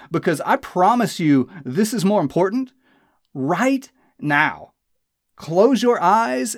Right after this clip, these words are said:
and open your heart to God and surrender your whole life to him. Just trust him and tell him so. I promise you it'll be the best decision you ever made. Seriously.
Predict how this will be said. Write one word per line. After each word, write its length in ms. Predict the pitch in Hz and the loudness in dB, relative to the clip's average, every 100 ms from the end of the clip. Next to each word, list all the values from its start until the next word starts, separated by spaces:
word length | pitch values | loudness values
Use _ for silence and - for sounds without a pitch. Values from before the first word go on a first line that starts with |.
| - | -6
and 260 | 151 143 - | -4 -4 -4
open 420 | 170 214 214 240 | 0 0 -2 -4
your 200 | 214 202 | -2 -2
heart 260 | 170 208 202 | 0 -2 -4
to 100 | 170 | -6
God 540 | 131 131 160 220 220 - _ _ | -2 0 0 -2 -6 -12 _ _
and 180 | 160 147 | -4 -4
surrender 880 | - 175 139 143 220 208 175 175 151 - - | -4 -4 -2 0 0 2 2 0 -4 -12 -2
your 180 | 143 | 0
whole 400 | 135 - 190 208 | 0 0 4 6
life 260 | 156 151 165 | 6 4 4
to 100 | 120 | -2
him. 160 | 107 95 _ _ _ _ _ _ | -4 -8 _ _ _ _ _ _
Just 460 | 123 202 269 - - _ _ - | -4 0 0 -2 -12 _ _ -12
trust 460 | - 185 214 214 | -4 0 0 0
him 380 | 247 262 277 269 - _ - | 0 2 2 0 -4 _ -6
and 220 | 151 139 | -4 -4
tell 340 | - - 220 190 | -4 -2 0 0
him 200 | 131 113 | -2 -2
so. 400 | - 104 - _ _ _ _ _ | -4 -6 -8 _ _ _ _ _
I 100 | - | -2
promise 480 | 165 - 190 233 180 | 0 4 4 6 2
you 160 | 156 143 | 0 0
it'll 200 | 165 190 | 2 2
be 100 | 156 | 2
the 80 | 123 | 2
best 260 | 156 175 | 2 2
decision 440 | 160 143 170 143 131 | 0 0 2 2 2
you 160 | 160 | 4
ever 200 | 151 143 | 4 4
made. 400 | 113 104 - - - _ _ _ _ _ | -2 -6 -14 -20 -20 _ _ _ _ _
Seriously. 920 | - - 180 170 92 85 - - 139 | -8 2 4 4 2 -10 -14 -14 -20